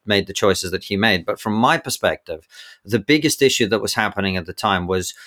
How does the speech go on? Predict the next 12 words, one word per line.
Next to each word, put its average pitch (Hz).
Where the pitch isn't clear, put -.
uh, 101
the 110
idea 117
that 98
government 113
must 107
censor 110
people 82
for 95
having 87
these 85
discussions. -